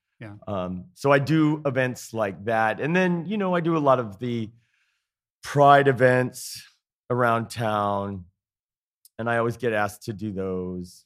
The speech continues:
Speaker 1: But you also, I mean, you, you were instrumental in getting the, uh, Pride flag raised here in
Speaker 2: Yes.
Speaker 1: Easton.
Speaker 2: Yeah, yes. Uh, I believe that with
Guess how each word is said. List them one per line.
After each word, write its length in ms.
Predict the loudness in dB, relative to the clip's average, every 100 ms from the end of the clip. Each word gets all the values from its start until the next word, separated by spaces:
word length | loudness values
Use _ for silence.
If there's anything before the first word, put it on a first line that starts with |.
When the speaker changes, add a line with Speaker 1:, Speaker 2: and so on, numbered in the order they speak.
| _
Speaker 1:
But 80 | -8
you 140 | -4
also, 260 | -4 -4 -6
I 60 | -6
mean, 180 | -6
you, 220 | -8 -10 -10
you 180 | -8
were 380 | -6 -6 -8 -12 _ _ _ _ _ _
instrumental 680 | -12 -12 -10 -10 -10 -10 -12
in 160 | -12 -12
getting 320 | -12 -14 -14
the, 280 | -16 -18 -20 -20 -18
uh, 220 | -18 -18 -20 _
Pride 260 | -14 -14 -14
flag 300 | -12 -12 -12 -14
raised 420 | -16 -16 -20 -20 _ _
here 120 | -2
in 80 | -2
Speaker 2:
Yes. 100 | -6
Speaker 1:
Easton. 360 | -14 -16 -18 -18 _ _ _ _ _
Speaker 2:
Yeah, 340 | 2 4 4 0 -12 _ -10
yes. 340 | -8 -8 -8
Uh, 320 | 0 2 2 4
I 240 | 2 2 -6 _ _ _
believe 360 | -4 -2 -4 2
that 240 | 4 4
with 320 | 2 0 0